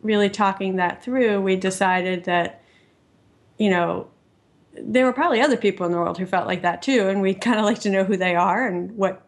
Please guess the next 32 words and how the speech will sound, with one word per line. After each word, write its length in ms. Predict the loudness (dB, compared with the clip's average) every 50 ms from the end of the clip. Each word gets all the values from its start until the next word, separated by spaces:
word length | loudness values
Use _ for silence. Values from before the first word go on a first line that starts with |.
| _ _ _
tricks 280 | -4 -4 -4 -4 -6 -4
they 180 | -2 0 0 0
had 140 | 0 -2
done 280 | 0 2 2 2 2 0
and 240 | 0 -2 -2 -2 -2
how, 420 | -2 0 0 0 0 -2 -4 -10 -16 -20 _ _
you 100 | -4 -2
know, 140 | -2 -2 0
their 180 | 0 0 0 0
lives 320 | 2 2 2 0 -2 -4
were 100 | -8 -8
progressing. 680 | -6 -8 -6 -4 -4 -4 -4 -4 -6 -6 -4 -4 -2 -2
And 220 | -2 -2 -4 -6 -8 -16 -20 -20 -20 -20 -20 _
so 360 | -8 -6 -4 -4 -4 -4 -8 -12 _ -20
th-, 120 | -20 -16 -12
I 80 | -10 -10
think 200 | -4 -2 0 0
that's 220 | 0 0 -2 -2
where 200 | -2 0 0 0
the 120 | 0 0 0
idea 380 | -2 -2 -2 -2 -2 0 -2
came 300 | -2 -4 -4 -4 -4 -4
from. 340 | -4 -2 -2 -2 0 -2 -2
And 140 | -2 -2 -2
then 80 | -2
it 80 | -2 -2
was 160 | -2 -2 0
just 240 | -2 -2 -2 0 0
nice 500 | 2 2 2 2 0 -2 -4 -10 -16 -18 -20 -20 -20 -20 _ _ _ _ _ _ _ _ _ _ -4
to 580 | 0 0 2 2 2 2 2 2 2 0 -2 -6 -4
have 180 | -2 -2 -2 -2
something 760 | -2 -2 -2 -2 -2 -2 0 0 0 -2 -2 -6 -6 -8